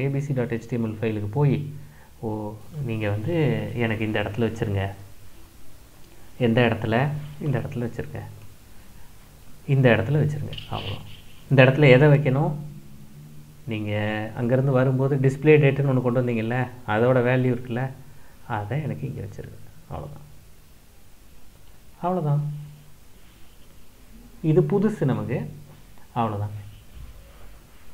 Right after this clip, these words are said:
இதை கொடுத்துட்டா போதுமானது. இதுதான் template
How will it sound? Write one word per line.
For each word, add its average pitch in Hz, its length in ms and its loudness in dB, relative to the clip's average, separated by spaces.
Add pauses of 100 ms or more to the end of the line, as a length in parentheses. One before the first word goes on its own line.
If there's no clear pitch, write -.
(1040)
இதை 147 200 8
கொடுத்துட்டா 127 360 0 (120)
போதுமானது. 101 560 -4 (3500)
இதுதான் 156 320 6 (160)
template 180 500 2